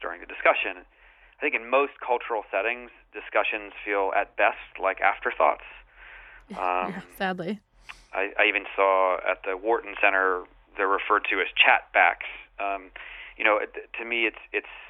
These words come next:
Speaker 1: you know, it's critical that people who are coming to this event,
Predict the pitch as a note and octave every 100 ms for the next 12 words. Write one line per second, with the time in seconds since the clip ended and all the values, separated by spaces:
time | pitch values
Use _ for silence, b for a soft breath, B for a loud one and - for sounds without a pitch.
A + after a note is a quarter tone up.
0 | - _ _ _ G#2 F#2+ F2+ - _ G#2+
1 | - - - C#3+ C3+ - A2+ G#2 G2+ -
2 | A2+ A2 G2+ F2+ G2 G2+ F#2+ F#2 - F#2
3 | F2+